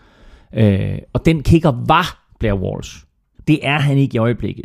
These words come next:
Men jeg tror, det er det, Vikings, de holder fast i, det er, han har så meget potentiale. Han er inde i en eller anden form for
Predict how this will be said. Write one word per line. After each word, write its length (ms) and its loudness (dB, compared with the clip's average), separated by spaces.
Men 180 2
jeg 100 2
tror, 280 2
det 100 -2
er 60 0
det, 260 0
Vikings, 280 -8
de 160 -6
holder 160 -2
fast 300 -8
i, 60 -6
det 220 -4
er, 100 -2
han 260 0
har 540 -4
så 240 -4
meget 300 -4
potentiale. 680 -8
Han 200 -4
er 40 0
inde 200 2
i 20 2
en 60 0
eller 80 0
anden 140 -2
form 340 -2
for 320 -2